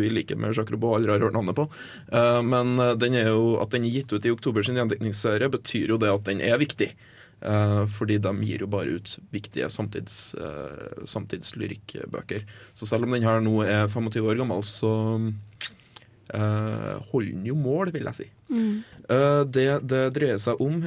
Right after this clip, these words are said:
Speaker 1: er, mm, en slags sorgdagbok, hvis vi kan si noe sånt, i, eh, i, i, i lyrikkform. Hvor, eh, du har, eh, over, skal vi si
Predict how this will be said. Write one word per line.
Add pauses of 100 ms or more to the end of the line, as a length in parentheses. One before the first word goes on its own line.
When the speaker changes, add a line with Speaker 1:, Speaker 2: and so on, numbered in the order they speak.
(140)
Speaker 1:
er,
mm,
en (340)
slags
sorgdagbok, (160)
hvis
vi
kan
si
noe
sånt, (480)
i,
eh,
i, (140)
i, (520)
i
lyrikkform. (800)
Hvor,
eh, (840)
du
har,
eh, (760)
over, (500)
skal
vi
si